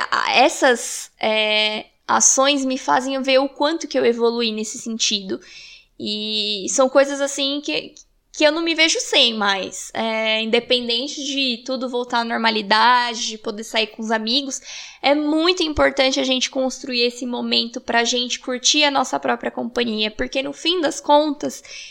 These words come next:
é, a única pessoa que está todo o tempo com você é você mesmo. Então, é muito importante pra gente manter um equilíbrio na vida, a gente ter esses momentos em que a gente,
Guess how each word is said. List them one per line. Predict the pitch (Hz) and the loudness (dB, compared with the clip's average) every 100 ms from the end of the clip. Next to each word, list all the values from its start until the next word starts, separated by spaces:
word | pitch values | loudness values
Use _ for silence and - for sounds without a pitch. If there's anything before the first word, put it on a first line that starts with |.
| - _ _ - | -20 _ _ -4
é, | 220 220 220 220 214 | 2 4 6 4 2
a | 220 | 2
única | 262 339 339 | 2 2 0
pessoa | 339 294 277 | -2 2 4
que | 277 285 | 2 0
está | - 254 262 | 4 6 6
todo | - 294 330 | 6 4 4
o | |
tempo | 330 285 269 - | 2 2 2 0
com | 285 262 | 0 2
você | 247 254 - 254 269 - - _ - | 4 4 6 6 6 4 -16 _ 4
é | 320 | 4
você | 339 359 | 4 -2
mesmo. | 339 262 233 254 226 294 | 0 0 0 -6 -10 -12
Então, | 247 226 220 - 226 226 226 226 233 _ _ _ _ _ _ - | -12 -10 -8 -2 0 0 0 -2 -6 _ _ _ _ _ _ 4
é | 240 | 4
muito | 269 285 349 370 | 4 4 2 2
importante | 339 302 285 285 240 240 247 | 4 4 4 6 8 8 4
pra | - 233 | 0 0
gente | 233 220 - | 0 -2 -2
manter | 226 220 | -4 -4
um | 220 | -4
equilíbrio | 220 - 220 220 | -4 -2 -2 -2
na | 220 214 | -2 -2
vida, | 208 226 233 | 0 2 4
a | 226 | 2
gente | 233 226 - 240 233 - - - _ _ - | 0 0 0 0 -2 -8 -20 -20 _ _ 0
ter | 262 277 | 4 4
esses | 285 277 | 2 -4
momentos | 262 262 247 233 233 240 262 | -2 -2 -2 -2 -4 -6 -6
em | 247 247 | -4 -4
que | 247 | -2
a | 240 | 0
gente, | 240 233 233 240 233 233 233 233 233 | 2 0 2 2 4 4 4 2 0